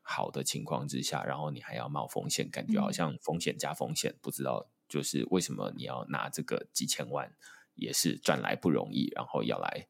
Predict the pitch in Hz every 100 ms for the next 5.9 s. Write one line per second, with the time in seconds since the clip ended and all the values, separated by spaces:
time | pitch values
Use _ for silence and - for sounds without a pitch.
0 | _ - - - 58 - - - - -
1 | - - - - _ _ 320 311 180 170
2 | 175 180 180 175 233 240 165 196 185 196
3 | 185 185 185 160 160 180 - 196 170 160
4 | 165 165 147 170 151 170 - 156 151 156
5 | - - 147 165 151 139 135 117